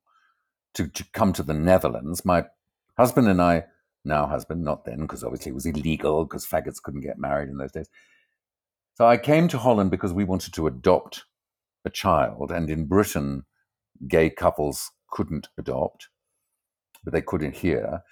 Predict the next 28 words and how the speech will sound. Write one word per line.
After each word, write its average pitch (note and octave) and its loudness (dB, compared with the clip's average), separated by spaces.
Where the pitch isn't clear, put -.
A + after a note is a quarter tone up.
And A2+ 0
I B2+ 8
came D#3 2
here A2+ 6
because F#2+ 2
he C3 4
had B2+ 8
a G2+ 2
secret - -4
project C#2+ -2
and F2 -2
had D2 -8
come F2 -2
across D2+ -4
me. C#2 -8
And F#2 0
that A#2+ 4
secret F#2+ -2
project E2+ -2
was C#2+ -6
Big C2+ -4
Brother. D2 0
I G2 4
stayed C3+ 6
for B2 0
six - -4
years, C#2+ -4
um, E2 2